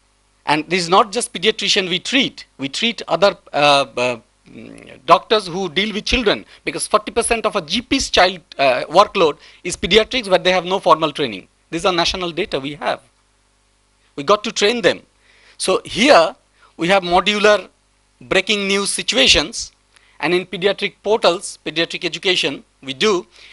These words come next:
Our recent ex-, uh, experience, twenty-third of August, we had a mock exam, and second of October, we are doing the real exam in India. I'm, I'm actually writing one of the question for the real exam. This is a U K qualification our doctors will have.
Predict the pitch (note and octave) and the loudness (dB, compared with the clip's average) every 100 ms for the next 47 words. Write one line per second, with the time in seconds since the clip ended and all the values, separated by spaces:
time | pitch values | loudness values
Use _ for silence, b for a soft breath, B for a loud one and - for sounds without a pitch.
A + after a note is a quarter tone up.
0 | b b b b - E3+ F3 A#3 D#4 B3+ | b b b b -2 2 2 0 0 0
1 | G3+ - - E3+ F3+ - B3 A#3 G#3 - | -2 -4 -2 -2 -2 -4 -2 0 0 -4
2 | - F3+ F3 F#3+ F#3 F3+ F3 F3 F3 E3+ | -4 -4 0 2 2 2 0 -2 -2 -2
3 | D#3+ D#3 E3 - _ C#3+ C#3+ E3+ A#3+ D#3 | 0 0 0 -2 _ -10 -6 -6 -6 -6
4 | - D#3+ D3+ D3 - D#3 D#3+ C#3+ C#3 C3+ | -6 -4 -4 -4 -4 -4 -2 -4 -6 -6
5 | C3+ C3 E3 C#3 A2+ B2+ A#2+ G#2 F#2 F#2+ | -6 -2 0 -2 -2 -4 -4 -10 -12 -14
6 | - _ - A#2+ A#2+ B2+ - _ _ _ | -16 _ -18 -16 -14 -16 -18 _ _ _
7 | _ D3+ - A#2+ A#2 - _ - A#2+ A#2+ | _ -20 -16 -14 -14 -16 _ -20 -16 -14
8 | B2 A#2 A2+ A2 A#2 G2+ _ _ _ _ | -14 -14 -14 -10 -10 -10 _ _ _ _
9 | _ - C3+ - C3 A#2+ A2+ A2 G#2+ F#2+ | _ -14 -10 -10 -10 -10 -10 -10 -10 -10
10 | G#2+ - b b - B2 B2+ - D#3+ F3 | -12 -12 b b -12 -6 -6 -6 -8 -4
11 | F#3 D#3 C3+ D3 D#3+ D#3 C#3 C3+ C3+ A#2+ | -2 -2 -4 0 0 0 -6 -6 -8 -10
12 | _ - B2 B2 B2+ A#2 A#2+ A2+ D#3 G#2 | _ -12 -10 -8 -10 -10 -12 -6 -4 -4